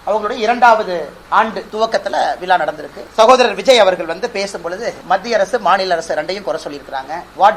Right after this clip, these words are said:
bro? Why bro? ஏன் ப்ரோ நீங்க உங்களுக்குள்ள எல் கே ஜி பசங்க மாதிரி சண்டை போட்டுக்கிறீங்க? நான் அண்ணன் விஜய் அவர்களை கேட்கிறேன், practice what you preach bro. Why bro telling lies?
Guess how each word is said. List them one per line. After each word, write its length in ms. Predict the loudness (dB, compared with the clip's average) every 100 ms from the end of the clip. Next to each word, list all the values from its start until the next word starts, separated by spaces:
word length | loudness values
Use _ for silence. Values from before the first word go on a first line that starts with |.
| 0
bro? 180 | -2 -2 -4 -6
Why 120 | -6 -6
bro? 140 | -4 -4 -4 -8 -8
ஏன் 240 | -4 -4
ப்ரோ 340 | -2 -2 -2 -4 -10
நீங்க 160 | -8 -6
உங்களுக்குள்ள 360 | -4 -6 -6 -6
எல் 80 | -6
கே 100 | -8
ஜி 80 | -8
பசங்க 260 | -8 -6
மாதிரி 140 | -8 -8
சண்டை 240 | -8 -8
போட்டுக்கிறீங்க? 340 | -10 -16 -20 -20 -12
நான் 100 | -8
அண்ணன் 140 | -6 -6
விஜய் 200 | -4 -2
அவர்களை 200 | -2 -6
கேட்கிறேன், 320 | -12 -8 -8 -10 -12 -4
practice 360 | -2 -2 -8 -4 -4
what 120 | -4
you 100 | -8 -12
preach 200 | -16 -16 -16
bro. 140 | -14 -16 -20 -8 -4
Why 100 | -4
bro 160 | -2 -4 -4
telling 240 | -10 -12 -14
lies? 180 | -16